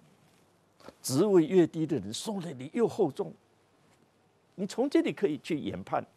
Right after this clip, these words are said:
到底应该怎么走才对。那，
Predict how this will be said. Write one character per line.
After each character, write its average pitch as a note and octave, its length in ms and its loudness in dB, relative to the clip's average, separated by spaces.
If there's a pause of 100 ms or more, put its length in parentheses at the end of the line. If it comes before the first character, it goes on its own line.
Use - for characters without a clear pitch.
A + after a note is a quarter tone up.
(520)
到 G#3+ 140 0
底 D3+ 120 -8
应 C#3 200 -6
该 B2 120 0
怎 A2+ 180 -8
么 G#2 120 -6
走 G2 220 -14 (260)
才 - 180 -8
对。 G2+ 220 -10 (680)
那， - 140 -18